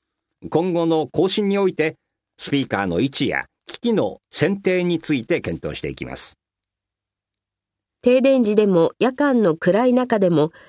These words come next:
Speaker 2: 避難路がわかりやすく、安全に避難できるように、区内の要所に夜間の停電に備えたソーラーシステムを使った避難路灯の設置が必要では。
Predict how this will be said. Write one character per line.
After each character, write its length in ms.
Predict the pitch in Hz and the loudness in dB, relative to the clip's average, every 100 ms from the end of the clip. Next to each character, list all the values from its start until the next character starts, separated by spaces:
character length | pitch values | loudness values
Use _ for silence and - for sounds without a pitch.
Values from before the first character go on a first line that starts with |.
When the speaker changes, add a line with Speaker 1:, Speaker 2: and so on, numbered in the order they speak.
| - _ | -20 _
Speaker 2:
避 80 | 190 | 0
難 220 | 220 254 240 | 2 2 2
路 120 | 196 | 4
が 120 | 170 | 2
わ 120 | 156 | 0
か 160 | 160 226 | 0 0
り 100 | 233 | 2
や 140 | 233 | 2
す 120 | 233 | 0
く、 260 | - 180 - - _ - | -2 -2 -2 -6 _ -2
安 240 | 202 254 | 2 4
全 260 | 233 262 247 | 4 4 2
に 120 | 240 | 0
避 160 | - | 0
難 240 | 269 262 220 | 0 2 2
で 100 | 165 | 0
き 160 | - | 2
る 100 | 262 | 2
よ 180 | 220 185 | 2 2
う 40 | 160 | 2
に、 200 | 143 - _ _ _ | 2 -2 _ _ _
区 140 | 262 | 2
内 220 | 269 262 233 | 2 4 2
の 120 | 214 | 4
要 240 | 233 247 | 4 2
所 180 | 233 202 | 2 2
に 260 | 190 165 - _ | 4 2 0 _
夜 140 | - 269 | -2 0
間 240 | 294 277 | 2 2
の 120 | 214 165 | 2 2
停 220 | 190 240 | 2 4
電 240 | 247 240 | 4 4
に 120 | 240 | 2
備 360 | 233 220 233 233 | 2 2 2 2
え 40 | |
た 240 | 196 175 165 - - _ | 0 -2 -2 -8 -20 _
ソ 220 | - 240 | 2 4
ー 20 | |
ラ 160 | 277 269 | 4 2
ー 40 | |
シ 180 | 254 254 | 0 -2
ス 80 | 254 | 2
テ 120 | 240 | 2
ム 140 | 202 | 4
を 100 | 170 | 2
使 160 | 160 - - | 0 -4 -2
っ 60 | 196 - | -4 -4
た 200 | - 165 - | -2 -2 0
避 120 | - | 0
難 260 | 196 254 262 | 2 2 2
路 160 | 262 | 2
灯 200 | 254 254 | 4 2
の 160 | 240 233 | 4 2
設 220 | 226 202 - | 2 -2 0
置 100 | 214 | 0
が 100 | 202 | 0
必 300 | 190 - 196 | -2 -4 0
要 220 | 208 185 | 2 2
で 140 | 175 165 | 2 2
は。 160 | 135 | 0